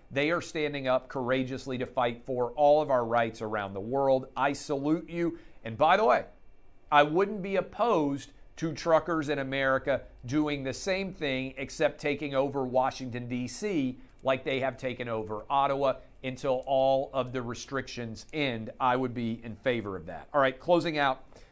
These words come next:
couple of stories. Alvin Kamara has been arrested in Las Vegas for allegedly attacking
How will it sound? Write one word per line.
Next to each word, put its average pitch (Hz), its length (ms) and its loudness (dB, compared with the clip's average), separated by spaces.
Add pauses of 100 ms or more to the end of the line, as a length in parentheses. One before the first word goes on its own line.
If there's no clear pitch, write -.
(120)
couple 175 440 8
of 143 260 4
stories. 165 640 2
Alvin 175 400 4
Kamara 151 580 2 (300)
has 135 240 2
been 147 180 0
arrested 147 720 0 (340)
in 147 240 -2
Las 127 280 6
Vegas 165 520 0
for 147 520 0
allegedly 135 800 2
attacking 156 720 -4